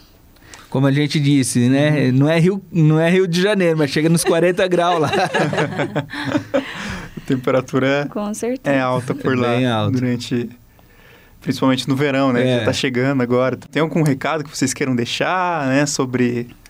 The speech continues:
Speaker 2: sobre a passagem de vocês por aqui em Curitiba,
Speaker 1: A
Speaker 2: um
Speaker 1: gente
Speaker 2: recado
Speaker 1: que-
Speaker 2: sobre o polo?
Speaker 1: Então, a gente queria agradecer a todo mundo até agora pela recepção. É, a Franciele, que tá ali do outro lado.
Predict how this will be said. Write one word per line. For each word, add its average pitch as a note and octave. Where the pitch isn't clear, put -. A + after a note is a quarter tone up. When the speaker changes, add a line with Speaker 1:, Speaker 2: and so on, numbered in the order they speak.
Speaker 2:
sobre B2+
a B2
passagem C3+
de B2
vocês B2+
por -
aqui B2
em C3+
Curitiba, D#3
Speaker 1:
A -
Speaker 2:
um D3+
Speaker 1:
gente D3+
Speaker 2:
recado C#3
Speaker 1:
que- D#3+
Speaker 2:
sobre C3+
o B2+
polo? C3
Speaker 1:
Então, D3
a C#3+
gente C3+
queria D3+
agradecer C#3+
a C#3
todo C#3
mundo C#3+
até C3+
agora C#3+
pela A#2+
recepção. C#3
É, A#2
a A2+
Franciele, B2+
que C3+
tá B2+
ali A#2+
do B2
outro A#2
lado. D3